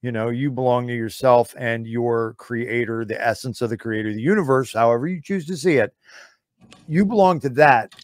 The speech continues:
instead of this fucking labyrinth of machinations that they've constructed around, uh, commodification of the individual.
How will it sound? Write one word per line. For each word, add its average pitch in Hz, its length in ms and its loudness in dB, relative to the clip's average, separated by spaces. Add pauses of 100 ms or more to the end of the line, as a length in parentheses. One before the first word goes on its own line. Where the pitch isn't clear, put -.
(120)
instead 175 640 2
of 131 120 0
this 123 180 -8
fucking - 600 2
labyrinth 120 640 4
of 104 180 -10
machinations 123 920 -4
that 110 140 -12
they've 143 200 0
constructed 117 840 0 (420)
around, 135 960 4 (200)
uh, 120 480 6
commodification 143 1040 2 (340)
of 143 240 0
the 135 180 -2
individual. 117 760 -4